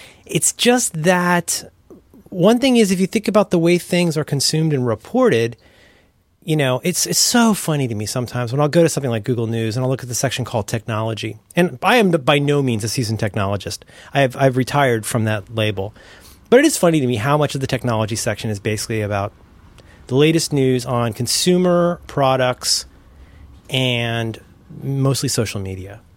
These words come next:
You know what I'm saying? That's, 'cause that's, that's the stuff that we notice. That's the stuff on our phones. That's, that's all stuff we get. But, like, there's not, in the technology section, like, no, there's a separate health section for talking about health stuff,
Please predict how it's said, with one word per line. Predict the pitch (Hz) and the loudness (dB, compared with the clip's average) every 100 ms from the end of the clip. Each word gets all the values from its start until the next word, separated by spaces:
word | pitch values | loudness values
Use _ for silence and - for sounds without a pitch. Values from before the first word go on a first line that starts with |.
| - _ - | -20 _ -4
You | 143 | 2
know | 151 | 2
what | |
I'm | |
saying? | 135 147 135 139 _ - _ _ _ _ _ | 2 0 0 -4 _ -20 _ _ _ _ _
That's, | - 170 - - - | 0 2 0 -6 -12
'cause | - 220 | -2 2
that's, | 269 | 2
that's | - 285 - | 4 2 2
the | |
stuff | 240 233 - | 2 2 2
that | |
we | 175 156 | 0 4
notice. | 196 139 - - | 6 4 0 -2
That's | 180 180 | 2 2
the | 208 | 0
stuff | - 196 - | 2 2 4
on | 151 | 2
our | 127 | 2
phones. | - 151 135 92 - - | 0 -2 -2 -4 -10 -4
That's, | 147 143 - _ | -2 -2 -6 _
that's | 175 175 | -2 2
all | 196 | 2
stuff | - 175 143 | 4 0 2
we | 135 | -2
get. | 107 160 107 - | 0 0 0 -2
But, | 120 120 | -6 -4
like, | 117 - - - - - - - _ _ _ _ _ - | -4 -6 -20 -20 -20 -20 -20 -20 _ _ _ _ _ 2
there's | 185 175 | 4 6
not, | 226 208 | 4 6
in | 240 | 6
the | 285 | 6
technology | 262 175 175 196 | 2 2 2 2
section, | 208 226 - 262 185 | 2 0 2 0 2
like, | 170 170 | 0 2
no, | 208 254 | 4 4
there's | 254 226 | 2 0
a | |
separate | - 269 240 | 2 2 2
health | 175 240 | 2 0
section | - 104 - 113 | 0 -2 -2 -6
for | - | -4
talking | 139 | -4
about | 113 98 | -4 -6
health | 147 156 | -6 -6
stuff, | - 76 95 - | -6 -8 -16 -18